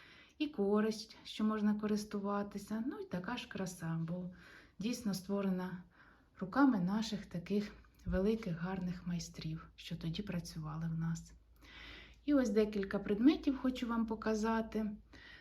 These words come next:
Тут троянда зображена в основному.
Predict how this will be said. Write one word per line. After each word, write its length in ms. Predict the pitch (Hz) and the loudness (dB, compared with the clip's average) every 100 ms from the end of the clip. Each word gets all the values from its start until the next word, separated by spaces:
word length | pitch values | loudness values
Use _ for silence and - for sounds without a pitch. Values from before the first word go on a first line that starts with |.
| - _ | -20 _
Тут 280 | 247 - - | -4 -4 2
троянда 640 | 262 220 170 160 165 185 | 6 6 6 4 4 2
зображена 720 | 196 233 262 269 269 269 269 | 0 2 4 4 6 8 8
в 80 | 262 | 8
основному. 880 | 262 - 262 254 254 254 247 254 | 0 2 6 8 8 8 8 6